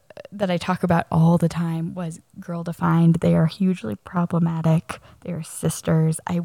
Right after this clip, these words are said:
would not recommend listening or consuming <laughs> anything of theirs pretty much ever. Um, but they, uh, had an episode where they talked about happiness and if people deserve to be happy. And their answer was,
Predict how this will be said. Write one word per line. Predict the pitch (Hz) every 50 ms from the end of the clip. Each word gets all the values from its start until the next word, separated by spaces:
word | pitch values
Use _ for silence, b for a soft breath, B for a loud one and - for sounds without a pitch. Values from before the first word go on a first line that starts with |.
| - _
would | - 190 175 170
not | 180 170 165 -
recommend | - 165 - 175 170 165 170 170 202 - _ _ _ _ _ _ _ _ -
listening | 180 165 165 160 160 - - 196 180 175 175 185 - - 208 - _ _ _ _ _ _ _ _ _ _ _
or | 208 180 165
consuming | - 175 170 156 - 180 180 185 180 175
<laughs> |
anything | - 185 202 185 - - 233 226 220 247 247 208 214 -
of | - 214 208 208 202
theirs | 202 196 190 185 196 - - -
pretty | - 403 415 339
much | 240 208 - - -
ever. | 175 - 180 180 185 190 B B B B B B B B -
Um, | - 214 196 196 185 180 180 - - 87 - - _ _ -
but | 214 254 254 -
they, | 269 269 262 262 262 262 262 262 269 262 262 _ _ _ _ _ _ - - _ _ _ _ _ _ _ _ _ _ _ -
uh, | 196 196 190 185 185 185 180
had | 175 - 233 208
an | 190 185 -
episode | 190 185 185 180 - 185 185 180 -
where | 190 180
they | 185 180
talked | - 185 170 -
about | 185 180 180 -
happiness | - - 175 - 214 196 170 - - -
and | - 170 190
if | 180 - -
people | - 196 - - 202 185
deserve | 185 180 175 175 175 170 -
to | - -
be | 175 175
happy. | 160 - 170 165 - 170 160 - 180 b b b b b b b b b b b -
And | 180 175 170 170 170
their | 170 - -
answer | 170 170 165 - 165
was, | 165 165 160 165 -